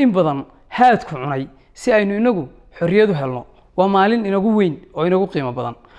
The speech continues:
Waxaan kaloon dhalinyarada Jamhuuriyadda Somaliland leeyahay, dhalinyaro, maalintan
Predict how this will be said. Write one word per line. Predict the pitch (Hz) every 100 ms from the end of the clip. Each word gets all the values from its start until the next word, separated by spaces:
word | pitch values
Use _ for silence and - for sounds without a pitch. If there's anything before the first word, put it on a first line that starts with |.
| - -
Waxaan | 208 214
kaloon | 226 254 240
dhalinyarada | 202 208 233 226 202
Jamhuuriyadda | 185 180 226 208 185
Somaliland | 190 208 220 214 214 214
leeyahay, | 165 131 123 - - - _
dhalinyaro, | 254 262 214 175 151 - - _ _ _ 180
maalintan | 180 220 262 - 135